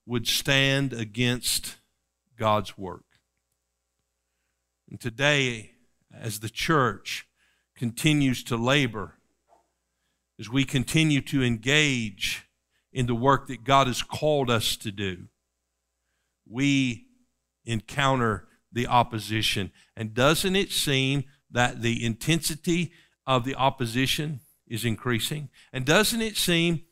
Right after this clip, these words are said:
that the numbers of allies who have come against the Lord and the Lord's work is an increasing number? And so they began the work. In chapter number four, we find that Nehemiah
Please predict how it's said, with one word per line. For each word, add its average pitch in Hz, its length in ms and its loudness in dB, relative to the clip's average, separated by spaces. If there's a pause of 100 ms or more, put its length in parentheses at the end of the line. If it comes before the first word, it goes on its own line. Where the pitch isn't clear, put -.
(120)
that 139 340 0
the 131 100 -2
numbers 196 560 0
of 139 160 -4
allies 175 680 2
who 135 120 0
have 123 160 0
come 180 240 2
against 143 360 0
the 117 80 -4
Lord 156 360 2
and 120 120 0
the 113 40 -2
Lord's 131 360 0
work 143 360 0 (460)
is 143 400 0 (140)
an 127 120 2
increasing 120 640 0
number? 92 460 -6 (1900)
And - 100 -14
so 151 140 0
they 131 140 2
began 127 380 0
the 117 80 -2
work. 110 400 -2 (2500)
In 135 80 -6
chapter 196 420 0
number 165 200 2
four, 156 520 2
we 131 180 0
find 170 500 2
that 139 180 0
Nehemiah 160 800 2